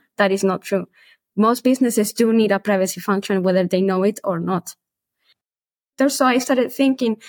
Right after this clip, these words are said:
is there any other way that I can specialize without, you know,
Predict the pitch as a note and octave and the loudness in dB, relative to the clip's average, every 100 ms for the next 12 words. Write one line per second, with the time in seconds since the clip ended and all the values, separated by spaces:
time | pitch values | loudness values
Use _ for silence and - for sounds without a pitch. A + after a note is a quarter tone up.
0 | - - - - - C#4 C#4 D#4 D4+ D4+ | -20 -20 -20 -16 -4 -2 0 0 2 2
1 | D#4 C#4 C4+ C4+ G3+ _ - A3+ A#3+ A3 | 2 2 0 0 -4 _ -6 -2 -2 0
2 | B3+ B3 B3+ C4+ D4 A#3 G3+ G3+ - - | -2 -2 -2 0 0 -2 -4 -6 -14 -8
3 | A#3 G#3+ A3 G#3+ A3 A#3 A3 G#3+ F#3+ | -4 0 2 2 0 -2 0 0 -2